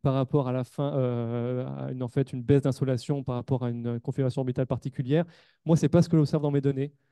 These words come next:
La compilation montre que, en fait, c'est plus un déclin lent, il n'y a pas une période, voilà. Après, moi, je pense qu'il faut pas non plus rester limité à la comp-, qu'on a effectuée. C'est bon ?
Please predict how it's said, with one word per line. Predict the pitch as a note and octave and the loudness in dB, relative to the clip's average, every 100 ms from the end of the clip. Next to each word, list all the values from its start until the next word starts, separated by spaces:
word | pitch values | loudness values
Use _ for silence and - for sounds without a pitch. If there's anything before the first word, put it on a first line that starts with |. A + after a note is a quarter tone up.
| _ - | _ -4
La | C#3 | -2
compilation | C3+ C#3 C#3 C#3 - D3 | 0 0 2 2 0 -2
montre | C#3 C#3 D3+ - | -2 -2 -4 0
que, | C#3 C3 | 2 4
en | |
fait, | C3+ C#3+ | 2 -2
c'est | C3+ - | -4 -8
plus | D3+ C#3+ | -4 -2
un | |
déclin | C#3 C#3 D#3 C#3+ C#3 | -2 -2 -2 0 2
lent, | C#3 D#3 | 0 0
il | C3+ | -4
n'y | |
a | B2+ | -2
pas | C#3+ C#3 | 2 0
une | C3+ B2+ | 0 -2
période, | C#3 C3 C3+ | -2 0 0
voilà. | C3 B2+ D#3 - _ _ - | 0 -2 -2 -8 _ _ -4
Après, | D3 - E3 F3+ F#3+ | -2 0 2 2 2
moi, | D3 | 0
je | C#3+ | 0
pense | E3 - | 0 -2
qu'il | D#3 | -2
faut | C#3+ | 0
pas | D#3 | 0
non | D3 C#3+ | 0 -4
plus | - D3+ | 0 2
rester | C#3+ - C#3+ | 2 0 -2
limité | C#3 C3+ C#3+ | -2 -4 0
à | C#3 | 0
la | B2+ | 0
comp-, | - - _ _ _ | -6 -12 _ _ _
qu'on | B2 | -4
a | B2 | -2
effectuée. | B2+ - _ _ _ _ _ _ _ _ _ _ _ _ _ _ _ _ _ _ _ _ _ _ _ _ _ _ _ _ _ _ _ _ _ _ _ _ _ _ _ _ _ _ _ | -2 -6 _ _ _ _ _ _ _ _ _ _ _ _ _ _ _ _ _ _ _ _ _ _ _ _ _ _ _ _ _ _ _ _ _ _ _ _ _ _ _ _ _ _ _
C'est | C3 | -6
bon ? | D3 | -6